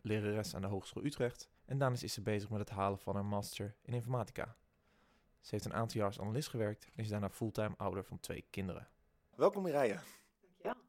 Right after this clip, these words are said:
Speaker 1: Leuk dat je wat tijd kon vrijmaken om, eh, deel uit te maken van onze podcast. Ik heb in het kort in de intro wat over je achtergrond verteld, maar zou je er zelf nog een korte toelichting op kunnen geven? Dus bijvoorbeeld je achtergrond, waar je vandaan komt en al dat soort dingen?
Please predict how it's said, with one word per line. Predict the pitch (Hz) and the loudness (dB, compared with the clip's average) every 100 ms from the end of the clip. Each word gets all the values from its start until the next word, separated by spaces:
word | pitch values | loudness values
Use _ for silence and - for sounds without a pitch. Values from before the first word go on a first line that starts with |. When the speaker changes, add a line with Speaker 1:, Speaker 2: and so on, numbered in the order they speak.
| - - | -20 0
Speaker 1:
Leuk | 113 135 | 2 2
dat | 139 | 2
je | - | 0
wat | 117 | 0
tijd | 127 127 | 2 -2
kon | 117 | -4
vrijmaken | - 120 113 107 - | -2 -2 0 -2 -4
om, | 107 101 | -4 -4
eh, | 98 | 0
deel | 117 127 | 4 4
uit | 117 | 4
te | 113 | 0
maken | 110 104 | -4 -6
van | 110 | -8
onze | 98 - | -8 -8
podcast. | - 135 - 277 - - - _ _ _ | -8 -6 -4 -4 -6 -14 -20 _ _ _
Ik | - 135 | -4 -2
heb | 147 | 0
in | |
het | 131 | -2
kort | 123 123 - - | -4 -6 -6 -4
in | 107 | -2
de | |
intro | 110 123 110 110 | 0 0 4 4
wat | 101 107 | 4 0
over | 104 104 | -2 -2
je | |
achtergrond | 110 - - - | -6 -8 -16 -18
verteld, | - 98 104 - | -4 0 0 -2
maar | - 110 110 | -2 0 0
zou | 107 113 | 0 0
je | 117 | 0
er | 113 | -2
zelf | 117 | -4
nog | 113 113 | -6 -6
een | 110 | -8
korte | 101 104 - | -8 -10 -8
toelichting | 127 151 143 | -10 -10 -10
op | - | -8
kunnen | 127 117 | -8 -8
geven? | 120 123 - | -8 -8 -12
Dus | 127 | -14
bijvoorbeeld | 107 98 98 | -8 -8 -8
je | - 98 | -6 -6
achtergrond, | 98 - - 101 98 | -6 -10 -10 -8 -6
waar | - | -6
je | 107 | -8
vandaan | 98 101 104 | -6 -6 -6
komt | 101 98 92 | -8 -8 -10
en | - 98 | -14 -12
al | - | -8
dat | 101 101 | -8 -8
soort | 104 | -8
dingen? | 104 139 | -8 -8